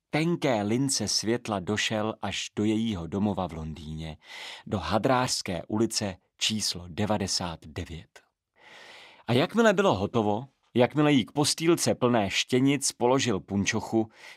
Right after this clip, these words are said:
naditou hračkami, naděje ještě zesílila. Kouzlo proniklo do světa a rozšířilo se do snů všech dětí. Ale Otec Vánoce si nic nenamlouval. Bez toho jediného dítěte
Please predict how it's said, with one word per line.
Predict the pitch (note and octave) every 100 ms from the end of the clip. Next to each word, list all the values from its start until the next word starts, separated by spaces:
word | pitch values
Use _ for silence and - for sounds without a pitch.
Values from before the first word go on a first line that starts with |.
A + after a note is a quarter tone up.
| G#2
naditou | B2 A2+ B2+ A2+ F#2+
hračkami, | F2 F#2+ - - G2 G#2 - _ _ _ _ -
naděje | G#2+ A#2 C3 C#3+ C3+
ještě | A2 G2+ - G2+
zesílila. | G2+ - F#3+ E2 D#2+ - _ _ _ _ _ _ _ -
Kouzlo | B2 C3+ A2+ A#2
proniklo | B2 C3 C3+ A2
do | F#2 G#2
světa | - A2 G#2+ C3 - -
a | A2+
rozšířilo | B2+ C3+ - D#3 D#3 D3+
se | C#3 D3
do | C3 A#2+ D3
snů | - D3 C3
všech | - - G3+ G3 C3
dětí. | B2+ - - - _ _ - - - - -
Ale | G#2+ G#2 -
Otec | - F3+ A#2 F2+
Vánoce | G#2+ B2 C#3+ C3+ C#3 C3+ _ _
si | - A2
nic | G#2+ C3+ C3+
nenamlouval. | G#2+ G2 E2+ E2 D#2 D#2 D2 - _ _ _ _ _
Bez | C3+ -
toho | A2+ F#2+
jediného | F#2 C3 E3 D#3+ D3 G#2
dítěte | F#2+ A2+ C#3 C#3 E2